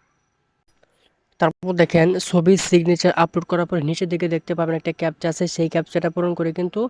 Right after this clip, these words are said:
সাবমিট করতে হবে। আর একটি কথা বলে রাখি, প্রত্যেকটা অনলাইনে আবেদন করার আগেই কিন্তু আমি বলে রাখি যে একবার আপনারা ভালোভাবে দেখে নেবেন, সাবমিট দেওয়ার পরে কিন্তু কাস্টমাইজ করতে পারবেন না, সাবমিট দেওয়ার আগে কিন্তু সব ঠিকঠাক করতে পারবেন। তো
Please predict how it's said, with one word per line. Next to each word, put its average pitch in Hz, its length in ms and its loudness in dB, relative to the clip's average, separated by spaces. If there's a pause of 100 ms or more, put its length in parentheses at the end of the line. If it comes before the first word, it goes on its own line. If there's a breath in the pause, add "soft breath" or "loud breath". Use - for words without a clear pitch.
(280 loud breath)
সাবমিট 160 460 0
করতে 156 240 -2
হবে। 165 140 0
আর 165 100 2
একটি 165 220 -2
কথা 165 180 2
বলে 160 160 4
রাখি, 170 300 0
প্রত্যেকটা 180 520 -2
অনলাইনে 180 600 0 (400 loud breath)
আবেদন 170 320 -2
করার 180 520 -4
আগেই 170 260 -2
কিন্তু 175 220 -6
আমি 175 100 -2
বলে 175 220 0
রাখি 165 420 -4
যে 175 200 -2 (140)
একবার 165 400 -2 (560 soft breath)
আপনারা 170 220 -2
ভালোভাবে 165 320 2
দেখে 165 220 0
নেবেন, 170 280 0 (140)
সাবমিট 170 440 2
দেওয়ার 170 160 6
পরে 170 220 4
কিন্তু 165 220 -4
কাস্টমাইজ 165 420 -2
করতে 165 220 -4
পারবেন 160 220 0
না, 202 100 -2
সাবমিট 165 400 -2
দেওয়ার 165 160 0
আগে 165 180 0
কিন্তু 170 260 -4
সব 165 260 -2
ঠিকঠাক 165 300 -4
করতে 175 240 -2
পারবেন। 147 260 -2 (500 loud breath)
তো - 60 -4